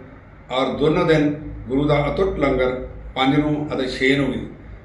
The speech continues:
ਪੰਜ ਨੂੰ ਉੜਬ ਵਿਖੇ ਮਨਾਇਆ ਜਾ ਰਿਹਾ ਪ੍ਰਕਾਸ਼ ਪੁਰਬ, ਨਾਲ ਹੀ ਨਗਰ ਕੀਰਤਨ ਹੈ।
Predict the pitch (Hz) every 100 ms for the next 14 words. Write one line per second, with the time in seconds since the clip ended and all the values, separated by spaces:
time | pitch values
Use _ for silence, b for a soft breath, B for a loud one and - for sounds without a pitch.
0 | - 127 135 147 151 151 147 143 160 156
1 | 160 165 160 - 135 131 139 147 143 143
2 | 143 139 131 139 135 143 131 131 139 135
3 | 120 120 131 143 143 143 123 117 120